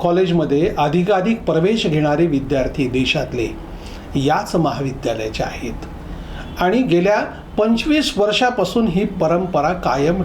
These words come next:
टिकवून ठेवलेलं हे महाविद्यालय. आता या महाविद्यालयात अक्षरशः लोकांकडून पाच रुपये, दहा रुपये असे गोळा करून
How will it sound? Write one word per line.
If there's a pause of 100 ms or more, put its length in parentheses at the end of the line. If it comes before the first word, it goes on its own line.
(120)
टिकवून
ठेवलेलं
हे
महाविद्यालय. (920)
आता (600)
या
महाविद्यालयात (760)
अक्षरशः
लोकांकडून
पाच
रुपये,
दहा
रुपये
असे
गोळा
करून